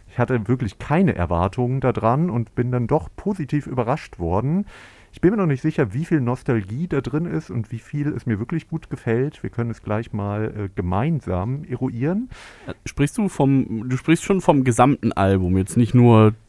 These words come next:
Speaker 2: zwei, drei gute Songs
Speaker 1: Nö,
Speaker 2: oder so?
Speaker 1: ich würde schon sagen, also es ist nicht das beste Album ihrer Diskografie, aber es ist das erste Mal seit über zehn, zwölf Jahren, dass ich sagen würde, dass die guten Songs überwiegen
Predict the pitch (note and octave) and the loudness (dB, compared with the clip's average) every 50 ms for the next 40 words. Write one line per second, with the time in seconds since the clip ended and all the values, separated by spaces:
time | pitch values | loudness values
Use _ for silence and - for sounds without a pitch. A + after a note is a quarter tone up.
0 | _ _ - - G#2+ G#2 G#2+ G#2 G#2 G#2+ G#2+ A2 - - - - - D#3 F3+ G3+ | _ _ 2 4 4 6 6 4 4 2 0 -4 -6 -6 -4 -2 0 2 2 2
1 | G3 A#3 C4+ A#3 C#3+ G#2 D3 C#3+ - C#3+ C#3+ - - - D3 D3 F#3 - - D#3 | 2 2 6 6 8 8 6 6 4 2 0 0 0 2 2 2 2 2 2 2
2 | F3+ G3+ E3+ D3+ D3+ D3+ D#3+ E3+ E3+ F3 E3+ E3 - - - B2+ A#2 A2 A#2 A2 | 2 4 4 6 6 6 6 4 0 -2 -6 -8 -6 0 2 2 4 6 4 4
3 | G#2+ - A2 G2+ - - F#2+ - B2 A2 - - A2+ - - A2+ A2 - - C3 | 4 0 -4 -4 -6 -8 -2 0 0 0 2 0 -2 2 2 2 2 2 2 2
4 | F#2+ G#2+ G#2 G#2 A2 G2+ G2 G#2 G2 G#2 F#2 A2+ - - A#2+ G#2 F#2 - G2 G2 | 2 4 4 4 4 4 2 2 2 2 0 -2 -2 0 0 0 0 0 -2 -2
5 | F#2+ - - D3+ E3+ F#3 F#3+ F#3 D#3 - - - - - - G#2+ A2+ B2+ C3+ C#3+ | -2 -2 -2 -2 -2 0 0 -2 -4 -6 -12 -20 -12 -4 0 2 2 4 4 4
6 | C#3 C3+ C#3 C3 G#2 - - C3 - - - - - - - - - G#2+ - - | 4 4 4 2 -2 -4 -6 -6 -6 -8 -14 -20 -20 -20 -16 -6 -6 -6 -6 -4
7 | - A#2+ C3 D#3 F#3 - - - D3 C3 B2 B2 B2+ C3 C3+ C#3 B2+ - A2 G#2+ | -2 2 2 2 2 2 0 0 0 2 2 2 2 2 2 0 0 2 2 2
8 | G#2 A2 A#2+ A2+ - _ _ _ _ _ B2 B2 A#2+ B2+ A#2+ A2 A2 A2 A2 A#2 | 2 2 0 -2 -4 _ _ _ _ _ -6 -4 0 2 4 4 4 4 2 2
9 | A#2+ - - _ - - - - B2+ A#2 A#2 A#2+ - - A#2+ A2 G#2+ - - G#2+ | 0 -4 -8 _ -20 -20 -6 -2 0 0 0 -2 -2 0 2 2 2 2 2 2
10 | G#2 G#2+ A2 A#2 B2 B2 - G#2+ G#2 - G#2 G2+ - A2 G2+ G#2 G#2+ A2 G2+ G#2 | 2 4 2 2 0 -2 -2 -4 -4 -6 -8 -6 -4 -2 -2 -2 -2 -2 -2 -2
11 | G#2 G#2+ F#2+ - G2+ - - - - - - - - - - _ - - - G#2+ | -2 0 0 0 -2 -4 -6 -12 -20 -20 -20 -20 -20 -20 -20 _ -20 -12 -10 -10
12 | F#2 - D#3+ E3+ - - B2+ - - B2+ A#2 A#2 A#2 - - C#3+ G#2 G#2+ G2+ F2+ | -2 0 0 2 2 0 -2 0 2 2 2 2 -2 -4 -4 0 2 2 2 2
13 | G2+ A#2 A#2 G2 - F2 D#2 D#2 - | 0 -4 -4 -4 -4 -4 -4 -6 -8